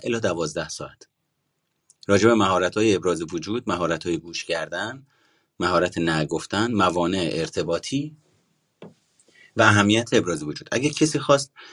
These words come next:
توی این کارگاه شرکت بکنه، ز-، توی زیلینک بالا سر من می‌تونه کلیک بکنه و به واتساپ پیام بده. اینم از این. امیدوارم براتون مثل همیشه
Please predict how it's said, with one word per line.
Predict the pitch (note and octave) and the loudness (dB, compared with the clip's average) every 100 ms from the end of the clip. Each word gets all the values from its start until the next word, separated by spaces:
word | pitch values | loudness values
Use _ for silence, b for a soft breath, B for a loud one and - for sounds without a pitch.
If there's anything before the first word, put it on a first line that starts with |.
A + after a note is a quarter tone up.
| B B | B B
توی | - | 2
این | A#2+ G#2 | 4 4
کارگاه | G2 F2+ E2+ | 4 2 2
شرکت | F2 F#2 F#2 F2 | 0 -2 0 0
بکنه، | F2+ G2 A#2 D3+ - - | -2 -2 -2 -2 -8 -10
ز-، | G#2 F2 F2+ F2 | -4 2 2 4
توی | G#2+ | 4
زیلینک | G2+ F#2+ G2+ G2+ | 6 4 2 4
بالا | E2+ E2 | 2 2
سر | - E2+ | 2 0
من | F2 F2 | 0 -4
می‌تونه | F2+ E2 D#2+ | -6 -8 -8
کلیک | - F#2 A#2 - | -6 -2 -2 -2
بکنه | - C3 C3 C3+ _ _ b b b b _ _ | -6 -6 -6 -12 _ _ b b b b _ _
و | F#2+ F#2+ F#2+ G#2+ A#2 A#2+ _ _ _ _ _ _ _ _ _ _ _ - | -4 2 4 6 4 0 _ _ _ _ _ _ _ _ _ _ _ 2
به | G2+ | 6
واتساپ | F#2+ F2+ A2 G#2+ | 6 4 0 -4
پیام | F2+ D2 C2 | -6 -8 -10
بده. | - - _ _ _ _ _ b b b b b b b _ _ _ _ - | -16 -20 _ _ _ _ _ b b b b b b b _ _ _ _ 0
اینم | C#3 D3+ | 4 6
از | B2+ A#2+ | 6 2
این. | C#3+ D#3 | 2 4
امیدوارم | B2 A2+ B2 C3+ | 4 2 2 2
براتون | B2 A#2 B2+ C3 | 2 0 0 -2
مثل | D#3 D3 | -2 -2
همیشه | C3+ B2 A2 C3 C3 | -2 -2 -2 -2 -2